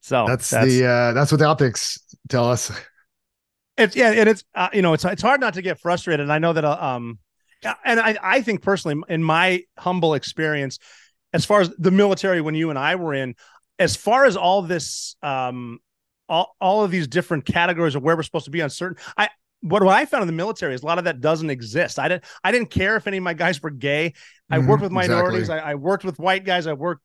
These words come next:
Speaker 1: I, I knew damn well some of my guys were gay. Don't give a shit. And it seemed like nobody cared where you were from or what you looked like. The way that I heard it put to me was, as long as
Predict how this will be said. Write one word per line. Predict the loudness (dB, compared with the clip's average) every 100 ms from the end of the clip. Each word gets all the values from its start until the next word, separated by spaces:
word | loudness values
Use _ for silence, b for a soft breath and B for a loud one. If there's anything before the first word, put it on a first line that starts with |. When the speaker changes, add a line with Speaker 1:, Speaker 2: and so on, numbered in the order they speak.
| -6
Speaker 1:
I, | -4 -2
I | 0
knew | 0
damn | 0 2
well | 0
some | -2 -4
of | -4
my | -4
guys | -2 -2 -2
were |
gay. | -4 -4 -4 -4
Don't | -4
give | -4
a | -6
shit. | -8 -8 _ B B
And | 0 0 0
it | -2
seemed | 0 2
like | 2
nobody | 4 2 0
cared | -4 -2 -2 -2
where | -4
you | -2
were | -4
from | -4 -4
or | -2
what | -4
you | -4
looked | -6 -4 -2
like. | -2 _ B B B _ -18 -18 _
The | 0 4
way | 4 4
that | 2
I | 2
heard | 0 -4
it | -4
put | -6
to | -4
me | -4 -2
was, | -2
as | -2
long | -2 0 0
as | -2 -4